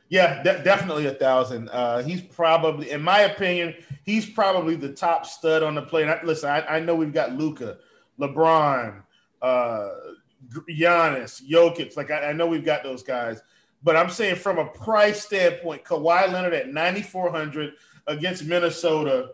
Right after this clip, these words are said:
it's, it's fantastic. Uh, I, I think, you know, he's, he's in play for sure. In my, in my book, he's pretty much the top, top play on the slate.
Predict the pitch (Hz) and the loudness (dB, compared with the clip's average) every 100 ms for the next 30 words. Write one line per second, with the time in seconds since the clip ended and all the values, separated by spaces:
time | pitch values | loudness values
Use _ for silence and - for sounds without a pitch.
0 | _ _ - 147 - 180 180 - 190 156 | _ _ -16 -14 -10 -10 -8 -2 0 2
1 | 165 147 131 107 92 - 120 120 131 135 | 2 2 0 -8 -14 -6 -2 -2 -2 -4
2 | 135 139 156 147 - _ _ 139 139 165 | -6 -4 -4 -4 -8 _ _ -4 -2 -2
3 | 151 151 165 156 156 147 160 156 131 - | -4 -4 -2 0 0 2 2 2 -4 -2
4 | 151 147 147 160 143 139 165 165 160 147 | 2 4 4 4 2 4 6 6 4 2
5 | 160 156 - _ _ _ _ - 196 185 | 0 -4 -6 _ _ _ _ -2 0 2
6 | 160 139 117 175 160 196 160 147 - - | 0 0 -4 -6 -2 4 4 4 -2 -2
7 | 165 147 - 160 151 143 - 156 156 147 | 0 0 2 0 0 -2 -4 0 0 -2
8 | - | -8